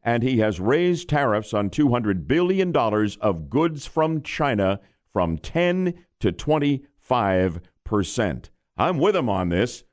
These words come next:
Believe it or not, so is Chuck Schumer. Joe Biden doesn't even think China's competition for us, okay? You know, so he may be the front leader, but unless he gets a clue, he's not going far. Trust me on that. You tell me,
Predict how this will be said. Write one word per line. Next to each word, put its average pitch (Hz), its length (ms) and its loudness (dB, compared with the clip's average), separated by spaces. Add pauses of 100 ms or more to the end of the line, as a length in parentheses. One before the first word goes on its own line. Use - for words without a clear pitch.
Believe 165 300 0
it 131 60 2
or 117 60 0
not, 170 380 -4
so 185 360 0
is 131 180 -2 (180)
Chuck 170 300 -2
Schumer. 143 540 -2 (380)
Joe 147 300 2
Biden 123 540 0 (120)
doesn't 131 280 0
even 113 260 0
think 135 400 -2 (160)
China's 117 460 0
competition 104 840 -2 (180)
for 92 380 2
us, 82 420 0
okay? 104 560 2 (220)
You 101 140 -2
know, 78 140 0
so 85 340 -2
he 139 140 2
may 107 160 2
be 95 100 2
the 87 100 2
front 107 300 -2
leader, 87 240 2
but 87 180 0
unless 98 240 0
he 113 120 0
gets 90 200 -2
a 82 80 -2
clue, 92 300 0
he's 95 180 0
not 82 220 -2
going 76 260 -2
far. 76 380 0 (220)
Trust 104 300 -2
me 87 200 0
on 80 200 0
that. 76 240 0 (200)
You 196 180 0
tell 208 260 2
me, 196 380 -2